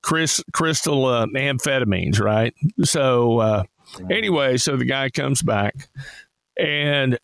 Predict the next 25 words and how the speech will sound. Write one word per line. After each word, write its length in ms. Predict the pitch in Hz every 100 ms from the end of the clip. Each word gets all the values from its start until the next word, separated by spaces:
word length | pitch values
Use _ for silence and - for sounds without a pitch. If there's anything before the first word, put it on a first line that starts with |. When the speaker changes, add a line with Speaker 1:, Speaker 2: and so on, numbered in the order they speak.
| -
Speaker 1:
checks 360 | - 156 156
my 220 | 156 156 147
tinting, 640 | - 160 151 117 113 110 -
and 160 | - 135
I'm, 200 | 127 123
like, 260 | 123 117 -
one 400 | 117 151 180 165
percent 500 | 175 147 175 147 131 -
under 640 | 151 147 131 110 101 107 _
what 380 | 113 113 113 110 -
the 380 | 113 107 95 90
limit 400 | 98 107 104 78 -
is. 460 | - 76 - - - _ _ _ _ _ _ _ _ _ - - _ _ - - -
Speaker 2:
Oh, 40 |
well, 340 | 90 95 101 76 -
that's 440 | 170 185 180 170 160
Speaker 1:
And, 80 | 156
Speaker 2:
good. 100 | 151
Speaker 1:
uh, 540 | 147 143 139 135 131 - -
so 520 | - 165 147 139 135
then 320 | 147 170 165 165
he, 280 | 160 156 143 147 143
you 140 | 135
know, 260 | 117 110 123
he, 180 | 127